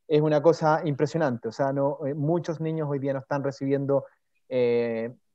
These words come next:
estamos de alguna manera vulnerando sus derechos, ¿no?, a la educación, y eso es una responsabilidad. Hoy día hablar de conectividad es hablar de, es hablar de agua, es hablar de salud, es hablar de, es hablar de,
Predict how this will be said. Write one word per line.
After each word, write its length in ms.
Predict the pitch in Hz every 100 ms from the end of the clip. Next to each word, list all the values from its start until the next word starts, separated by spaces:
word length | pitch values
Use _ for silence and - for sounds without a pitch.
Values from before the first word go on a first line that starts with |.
| _ _ _ _ _ - _ _
estamos 400 | 147 - 185 151 -
de 120 | 143
alguna 200 | 139 156
manera 160 | 151 147
vulnerando 400 | 151 143 151 151
sus 140 | 143
derechos, 400 | 127 131 127 123
¿no?, 340 | 123 147 165 -
a 80 | 123
la 80 | 127
educación, 580 | 127 123 117 - 120 113
y 80 | 135
eso 240 | 139 156
es 60 | 151
una 140 | 147
responsabilidad. 840 | 135 135 135 120 131 127 135 143 147 - _ -
Hoy 140 | 131
día 160 | 143 160
hablar 220 | 156 147
de 80 | 151
conectividad 720 | 143 127 - 135 135 147 165
es 60 |
hablar 220 | 151 139 131
de, 260 | 135 143 - -
es 80 | 151
hablar 260 | 131 135
de 100 | 131
agua, 400 | 135 226 170 120
es 60 | 120
hablar 240 | 127 127
de 60 | 127
salud, 500 | - 127 170 180 139
es 100 | 131
hablar 300 | 127 131 139
de, 240 | 135 139 160
es 140 | 135
hablar 200 | 135 143
de, 220 | 156 156